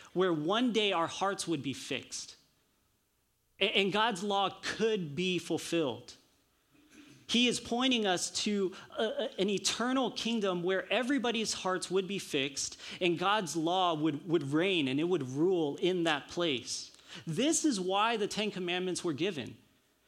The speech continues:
This is why "you shall not murder" and "you shall not commit adultery" was given.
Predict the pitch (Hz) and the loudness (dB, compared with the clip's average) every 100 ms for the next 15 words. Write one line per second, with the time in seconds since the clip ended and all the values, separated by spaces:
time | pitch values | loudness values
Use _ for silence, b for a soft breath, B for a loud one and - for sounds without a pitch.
0 | _ 262 277 269 233 247 208 165 202 214 | _ 0 2 2 2 2 2 2 0 0
1 | 240 202 196 185 151 175 170 135 147 151 | 2 2 2 2 2 2 2 0 0 0
2 | 170 220 - 214 180 180 170 175 165 170 | 0 0 2 2 2 0 0 -2 0 0
3 | 135 165 175 165 139 147 123 151 185 131 | 0 -2 -2 -2 0 0 0 0 0 -2
4 | 117 | -6